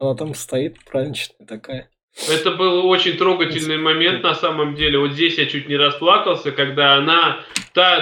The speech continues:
Speaker 2: та именно, что они живут в нищете, в бедноте,
Speaker 1: Да.
Speaker 2: потому что, ну, реально, обанкрочены, они
Speaker 1: Да.
Speaker 2: прям буквально одной ногой где-то там.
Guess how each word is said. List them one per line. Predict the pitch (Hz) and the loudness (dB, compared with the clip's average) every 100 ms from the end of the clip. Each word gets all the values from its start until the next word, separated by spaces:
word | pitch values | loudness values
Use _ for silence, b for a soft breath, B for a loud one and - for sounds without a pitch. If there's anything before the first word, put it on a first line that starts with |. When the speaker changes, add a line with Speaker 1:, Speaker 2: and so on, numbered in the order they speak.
| - | 2
Speaker 2:
та | 190 180 | 2 2
именно, | 170 156 143 | 2 -2 -6
что | - 147 | -4 -4
они | 143 165 175 | -4 -2 -4
живут | 165 180 156 | -4 -8 -8
в | |
нищете, | 165 - 156 - 156 | -8 -8 -10 -4 -2
в | 139 | 0
бедноте, | 147 160 151 160 165 160 | 0 2 2 4 6 4
Speaker 1:
Да. | - | 4
Speaker 2:
потому | 147 135 135 | -2 -2 -2
что, | 131 135 | -4 -4
ну, | 135 | 0
реально, | 143 160 147 123 117 | 2 4 4 2 0
обанкрочены, | 123 156 156 175 190 208 - 139 123 | 2 0 2 2 4 4 0 -2 0
они | 127 165 | 2 4
Speaker 1:
Да. | |
Speaker 2:
прям | 170 156 156 | 4 4 -2
буквально | - 180 170 151 143 | -2 2 2 2 0
одной | 151 151 | 0 -2
ногой | 156 156 156 135 | -2 -2 -4 -2
где-то | 139 147 | -2 -2
там. | 143 165 170 | 0 0 0